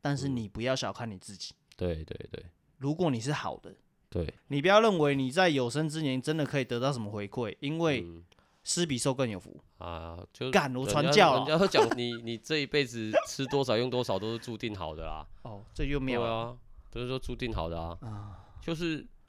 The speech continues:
Speaker 2: 就算，就像你刚讲做工人，他得到这笔钱，这笔钱到最后他还是不是用在他自己的身边，他自己的家庭，
Speaker 1: 不是啊，
Speaker 2: 对啊。
Speaker 1: 不是啊。
Speaker 2: 所以就说，就算你得到这笔钱，一定会有一些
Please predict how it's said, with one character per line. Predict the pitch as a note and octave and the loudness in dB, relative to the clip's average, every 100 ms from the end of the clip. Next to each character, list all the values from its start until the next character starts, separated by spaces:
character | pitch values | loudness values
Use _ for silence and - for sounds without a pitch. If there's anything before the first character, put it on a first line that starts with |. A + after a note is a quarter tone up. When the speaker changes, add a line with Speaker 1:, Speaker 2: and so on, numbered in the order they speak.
| - _ - | -20 _ 0
Speaker 2:
就 | F3+ | 0
算， | - F3+ C#3 - | 4 4 4 2
就 | D#3 | -2
像 | D#3 B2 | 0 0
你 | |
刚 | G#2 A#2+ | 2 0
讲 | A2 F#2 | 0 -4
做 | B2+ | -2
工 | A#2 A2 | 2 4
人， | F#2 | 4
他 | B2+ | 2
得 | A#2 | 4
到 | A2 | 4
这 | A#2 A#2+ | 4 0
笔 | F#2+ | -2
钱， | D#2 E2 D2 _ _ - | -4 -6 -8 _ _ -4
这 | F3 | 0
笔 | C3+ | 2
钱 | A2+ A2+ | 0 4
到 | D3+ | 4
最 | C3+ C3+ | 6 4
后 | B2 A2+ | 4 0
他 | - | -2
还 | A2+ F#2 | -2 -2
是 | - - - | -2 -12 -12
不 | F#2+ | -10
是 | G2 C#3 | -8 -4
用 | C3 A#2+ | -2 0
在 | B2 | 0
他 | G2+ A2+ | 0 0
自 | G#2 C3+ | -2 -8
己 | - F#2 | -10 -12
的 | - | -12
身 | - G2 | -10 -6
边， | G2 G2 | -2 -2
他 | G2+ G#2+ | -2 -4
自 | A2+ | -4
己 | |
的 | F2 | -4
家 | - F2 | -2 -2
庭， | - | -2
Speaker 1:
不 | A2+ | -2
是 | |
啊， | G#2+ | -2
Speaker 2:
对 | A2 A2 | 0 2
啊。 | G#2 | 2
Speaker 1:
不 | |
是 | - B2+ | 0 -4
啊。 | G#2+ G#2 G#2+ A#2+ | -4 -6 -10 -2
Speaker 2:
所 | F3+ | 0
以 | E3 | 4
就 | |
说， | E3+ F3 | 4 2
就 | E3+ | 0
算 | D#3+ D#3 | 2 2
你 | G#2 | 2
得 | A#2 | 4
到 | A#2+ A#2+ | 6 4
这 | A#2+ | 2
笔 | G2+ | 0
钱， | F#2 F2+ | 0 0
一 | G#2 | -6
定 | - C#3 | -4 -2
会 | B2+ B2 | 2 2
有 | F#2+ | 0
一 | |
些 | G2+ G#2 G#2 | -2 0 0